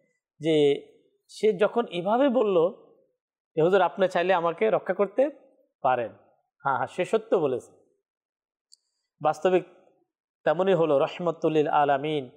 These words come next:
দয়ার সাগর, দয়ালু নবী। আমরা যখন আমার নবীর নাম নিই, রহমতুল লিল আলামিন বলি, রহমতে আলম বলি, যে আমার নবী রহমত তামাম সৃষ্টির জন্য,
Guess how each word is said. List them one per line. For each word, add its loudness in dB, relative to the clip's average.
দয়ার 0
সাগর, 0
দয়ালু 2
নবী। 0
আমরা -2
যখন 0
আমার 0
নবীর -2
নাম 0
নিই, -8
রহমতুল -2
লিল 2
আলামিন -2
বলি, 0
রহমতে -2
আলম 0
বলি, -2
যে -4
আমার 0
নবী 2
রহমত 0
তামাম 4
সৃষ্টির -2
জন্য, 0